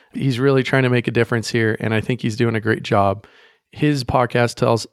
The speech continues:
all about inspiring stories about doctors doing extraordinary things, and he is doing extraordinary things. He's, uh, out of the Dallas area. He's an anesthesiologist by day,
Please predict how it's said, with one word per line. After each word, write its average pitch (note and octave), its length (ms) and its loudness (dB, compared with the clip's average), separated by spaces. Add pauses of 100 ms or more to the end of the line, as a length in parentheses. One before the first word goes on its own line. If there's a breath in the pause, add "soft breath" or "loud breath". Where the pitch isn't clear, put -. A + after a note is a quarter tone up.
(140)
all C#3 200 2
about C3 180 2
inspiring B2 500 0
stories A2 600 0 (360 soft breath)
about A2+ 300 2
doctors A#2+ 460 0
doing A2 400 -2
extraordinary A2+ 680 0
things, G2+ 540 -4
and A2 340 0 (320 soft breath)
he E3 220 2
is B2+ 120 2
doing B2 220 2
extraordinary A2+ 560 0
things. G#2+ 460 -4 (320 soft breath)
He's, A#2+ 320 -4
uh, A2 180 -2
out C3 140 0
of B2 80 -2
the B2+ 60 -2
Dallas B2+ 380 -2
area. A#2+ 300 0
He's A2+ 140 -2
an A#2 60 -8
anesthesiologist A#2 1120 -4 (380 loud breath)
by A2 200 2
day, B2+ 500 2